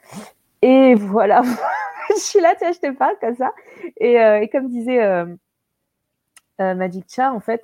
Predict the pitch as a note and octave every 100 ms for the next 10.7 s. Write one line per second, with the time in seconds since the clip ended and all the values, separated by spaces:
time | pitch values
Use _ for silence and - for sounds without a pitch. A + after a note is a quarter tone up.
0 | F#3+ - F#3 A3+ G3 - - F#3+ - G#3+
1 | F#3 F3+ F3+ F3 G3 G#3+ A#3+ G3 F3 E3+
2 | F3 E3+ - E3+ E3 F3 G#3+ G#3 F3 E3+
3 | E3 F3 G3 _ F3+ E3+ A3 A3 - _
4 | _ - F3 F#3+ F3+ F#3+ - F#3+ F3 -
5 | A3+ C4+ - _ _ _ - G3 F#3+ F3
6 | F3 - A3 G#3+ F3+ F#3 F#3 A#3+ B3 A#3+
7 | A3+ G3 F#3+ F3+ G3 D4 E4 A3+ F#3 A3+
8 | F3 - F3 F3+ B3 G#3 G3+ G3+ - G3+
9 | F#3+ F#3+ - - F3+ E3+ - F3 - C4
10 | C4+ - G#3 G3+ F#3+ G3